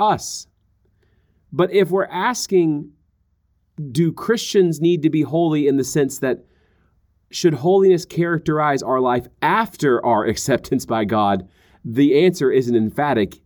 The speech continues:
yes. The Israelites and Christians today needed to be holy. And this holiness that God demanded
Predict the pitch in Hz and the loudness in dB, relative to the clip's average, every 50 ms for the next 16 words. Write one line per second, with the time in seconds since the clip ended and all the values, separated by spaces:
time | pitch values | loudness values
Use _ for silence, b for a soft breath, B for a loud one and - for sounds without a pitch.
0 | _ _ 95 92 90 92 104 139 151 135 - - - - - - - _ _ _ | _ _ -4 -2 0 2 2 2 0 0 -4 -6 -10 -12 -12 -14 -16 _ _ _
1 | _ _ _ _ _ _ _ 113 117 135 165 185 156 156 151 131 120 107 101 92 | _ _ _ _ _ _ _ 2 4 6 6 4 4 2 -2 -2 -2 -2 -4 -6
2 | - - - _ 127 117 117 110 - 165 160 160 - 135 117 117 - - 104 107 | -8 -12 -8 _ -2 -2 -2 0 0 -2 -2 0 0 -2 -2 -2 -2 -2 0 0
3 | 131 139 123 98 85 - - _ 107 104 104 117 139 165 170 131 123 110 95 80 | 0 0 0 -2 -2 -6 -10 _ -2 0 2 4 4 4 2 2 2 2 0 -2
4 | - - _ - 117 110 101 90 113 117 110 104 92 78 - - _ _ _ _ | -8 -16 _ -4 -2 0 0 2 2 2 2 0 0 -2 -6 -14 _ _ _ _
5 | _ - 123 127 127 120 98 87 80 80 - _ _ _ b b b b b b | _ -4 2 2 4 4 2 0 -4 -8 -12 _ _ _ b b b b b b
6 | 120 156 190 185 - - 185 214 240 262 220 175 147 139 - - - - 110 135 | 2 2 2 0 0 -6 -4 -4 -2 0 2 0 0 0 -4 -8 -10 -6 -4 -2
7 | 139 139 135 117 120 117 135 202 247 208 117 113 123 - | -2 -2 0 0 0 0 2 2 2 2 2 0 -2 -2